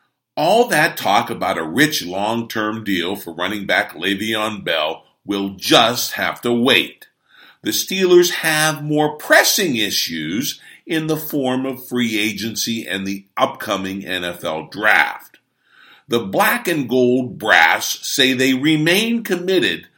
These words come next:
to signing Bell, who has been slapped with the team's franchise tag for the second season in a row. But general manager Kevin Colbert tells the media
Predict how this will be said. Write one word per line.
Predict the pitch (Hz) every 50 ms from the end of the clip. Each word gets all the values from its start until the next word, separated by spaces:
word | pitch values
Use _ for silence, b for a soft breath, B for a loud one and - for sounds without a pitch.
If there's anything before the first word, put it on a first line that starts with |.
| b b b b
to | - 123
signing | 117 - - 135 131 131 131 131 131 127 123 120
Bell, | 135 123 92 71 60 60 - - _ _ _ _ _ _ _ _ _ _ _ _ - - _
who | - 131 135
has | 139 123 -
been | - 123 117 117
slapped | - - - 147 139 139 151 165 156 -
with | 151 147 143 -
the | 139
team's | 120 - - 143 131 127 127 120 123
franchise | - - - 208 240 214 160 - - 127 110 110 107 - -
tag | - 113 98 95 95 101 101 101 b b b b b b b
for | - 107 107
the | 98 101 101
second | - - - - 139 131 127 - 139 139 127
season | - - - - 110 107 104 95 101 95 98
in | 95 92
a | 92 95
row. | 98 110 117 107 85 69 - - - _ _ b b b b b b b b b
But | _ 107 107 101 87
general | 85 92 104 98 104 117 131 160 170
manager | 156 131 104 98 92 90 82 78 98 107 110 107 b b b b b _
Kevin | - 113 110 98 120 127 131 127
Colbert | 127 - - 151 127 104 85 85 92 98 - - B B B B B
tells | - - 120 123 147 160 160 151
the | 156
media | 156 151 127 107 98 98 95 95 98 98 95